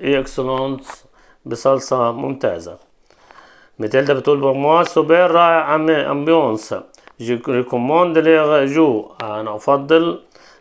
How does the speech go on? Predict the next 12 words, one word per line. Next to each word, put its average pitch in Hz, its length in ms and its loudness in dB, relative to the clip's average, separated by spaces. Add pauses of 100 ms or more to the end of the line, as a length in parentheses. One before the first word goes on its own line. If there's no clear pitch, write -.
(100)
ط-، 120 60 -4
العصير 107 720 -2
بتاعهم 143 500 -4
تجور 160 340 0
تغيف 170 440 -2
غيط 160 300 0 (180)
طازج 123 260 0
جدًا. 165 640 -2 (560)
اليا 156 260 2
فريمون 165 800 0
يوجد 123 360 -4
حقيقة 156 520 -2